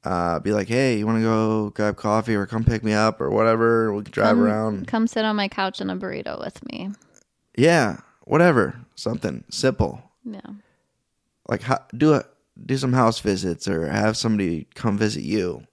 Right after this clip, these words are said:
Speaker 1: That's another thing. Like, I don't, like, ever have people over at my house. That's another thing I noticed. Like, not that often anyway. It's like, why don't I do that? Like, why don't I, like, have people over just to hang out? Like,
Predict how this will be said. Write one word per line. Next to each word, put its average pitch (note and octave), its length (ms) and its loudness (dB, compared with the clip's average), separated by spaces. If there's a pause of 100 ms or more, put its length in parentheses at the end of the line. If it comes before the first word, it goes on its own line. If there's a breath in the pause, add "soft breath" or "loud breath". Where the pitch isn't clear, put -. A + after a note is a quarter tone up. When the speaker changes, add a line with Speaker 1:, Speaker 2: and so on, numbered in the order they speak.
(640)
Speaker 1:
That's - 120 -8
another B2+ 240 0
thing. G2 200 0
Like, G2+ 240 -2
I A2+ 160 2
don't, D#3+ 320 2
like, E2+ 200 -4
ever G#2+ 340 -2
have A2 240 -2
people A#2+ 280 -4
over A2+ 180 0
at F#2 80 -2
my G#2+ 120 -2
house. A2+ 340 0
That's - 160 -10
another A2+ 240 0
thing B2 180 -4
I B2 80 -4
noticed. B2+ 320 -2
Like, - 220 -6
not A#2 180 0
that F#2+ 120 0
often G2+ 340 0
anyway. C3 460 2 (680 soft breath)
It's - 100 -10
like, A2+ 120 0
why A2+ 260 4
don't C#3 180 4
I A2+ 100 2
do A2+ 220 -2
that? B1 280 -4
Like, G2 180 -2
why A2+ 160 0
don't A#2 260 2
I, A#2 100 2
like, A#2 340 2
have A2 340 -2
people A2 260 -2
over A2+ 200 2
just A2+ 220 -6
to A2+ 100 0
hang G#2+ 220 0
out? A2 360 2
Like, G#2+ 340 -2